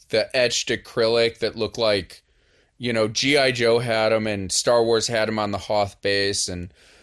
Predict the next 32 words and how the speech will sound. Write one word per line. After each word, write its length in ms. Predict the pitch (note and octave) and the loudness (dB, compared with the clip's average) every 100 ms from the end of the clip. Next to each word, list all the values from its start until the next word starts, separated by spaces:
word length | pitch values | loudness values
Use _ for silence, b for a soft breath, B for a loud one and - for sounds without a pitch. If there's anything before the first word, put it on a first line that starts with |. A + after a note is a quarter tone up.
| b _ | b _
um, 400 | G2+ G2 F#2+ F2 _ | -2 0 -2 -6 _
stuff 440 | - - - B2 | -8 -6 0 0
like 200 | B2 A2 | 0 -2
that. 420 | - C#3+ C#3+ B2+ - | 0 2 2 0 -2
And, 220 | B2 A#2+ | -2 0
like, 200 | A2+ G#2 - | -2 -4 0
I 60 | |
remember, 880 | B2+ D3 C#3+ C3+ C#3 C3+ C3 C3 - _ _ _ _ _ _ _ _ _ _ _ - | 0 2 0 0 2 2 2 0 -6 _ _ _ _ _ _ _ _ _ _ _ -12
I 100 | D3 | -6
don't 140 | D3+ | -2
know, 120 | A2+ G2+ | 0 2
they 120 | C3+ | 4
were, 140 | D#3 | 6
like, 200 | D#3+ D3 | 6 4
two 220 | - F3+ | -2 -4
thousand 380 | E3 D#3 C3+ C3 | 0 4 4 2
dollars 380 | A#2 A2+ G#2+ F#2 | 2 2 2 -2
each 460 | - F2 D2 - - _ - | -6 -8 -10 -14 -18 _ -10
to 100 | G#2 | -6
have 320 | G#2+ F2+ F2+ | -4 -4 -4
built. 300 | F#2 E2+ - _ B B B B B B B _ - | -4 -4 -6 _ B B B B B B B _ -4
And 120 | B2+ | 0
I 40 | |
remember 360 | C#3 C#3+ D#3+ D#3+ | 0 2 0 -2
being 360 | C3+ C#3 D#3+ | -2 0 0
in 100 | E3 | 0
a 60 | D#3 | -2
meeting 640 | C3+ C#3 D3 C#3+ B2+ B2 | 0 0 2 0 0 -4
with 180 | A#2+ A#2 | -2 -2
my 100 | A#2+ | -2
business 440 | A2+ C3+ E3+ D3 - | 0 0 0 -4 -4
partners 720 | B2 G#2+ G2 G#2 G2 G2+ - | 0 0 0 -4 -4 -4 -6